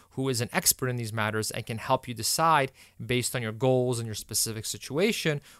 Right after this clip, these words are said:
where you should put your extra money. Of course, remember to use a qualified advisor and one that doesn't get a bonus or a commission or potential promotion at work by selling you investments like, you know, mutual funds. All right?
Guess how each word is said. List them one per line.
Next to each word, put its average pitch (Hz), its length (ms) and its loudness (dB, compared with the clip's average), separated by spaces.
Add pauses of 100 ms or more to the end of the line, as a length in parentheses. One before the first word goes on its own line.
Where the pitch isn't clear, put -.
where 123 160 0
you 120 80 0
should - 220 -10
put - 160 -6
your 98 140 -6
extra - 280 -8
money. 107 300 -6 (1400)
Of 175 180 6
course, 165 260 4
remember 143 240 2
to 143 80 -4
use 131 100 0
a 120 60 -2
qualified 120 500 0
advisor 113 480 0 (300)
and 113 140 -6
one 117 160 0
that 113 120 0
doesn't 110 340 0
get 110 140 0
a 107 60 0
bonus 113 560 2
or 104 80 -4
a 104 60 -6
commission 110 600 -4
or 104 80 -2
potential 110 460 -8
promotion 113 640 -2
at 101 160 -2
work 113 280 0 (300)
by 113 140 0
selling 113 400 4
you 107 40 -2
investments 101 640 0
like, 98 160 -10
you - 80 -12
know, 101 220 -10
mutual 113 340 -10
funds. - 400 -14 (400)
All 120 140 -2
right? 139 180 2